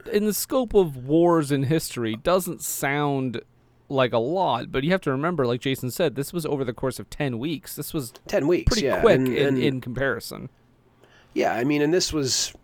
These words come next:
Speaker 2: you know, this, I mean, it's not World War Two or anything, but, like, there was some real losses. Like, the, the British lost,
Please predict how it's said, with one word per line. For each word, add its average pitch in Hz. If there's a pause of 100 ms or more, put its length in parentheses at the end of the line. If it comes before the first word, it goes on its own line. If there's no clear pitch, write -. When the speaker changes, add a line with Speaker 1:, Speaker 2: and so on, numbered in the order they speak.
(140)
Speaker 2:
you 180
know, 196
this, - (640)
I 131
mean, 120
it's 113
not 165
World 135
War 117
Two 180
or 143
anything, 107
but, 156
like, 165
there 214
was 269
some 170
real 147
losses. 151
Like, 131
the, 151
the 147
British 165
lost, 143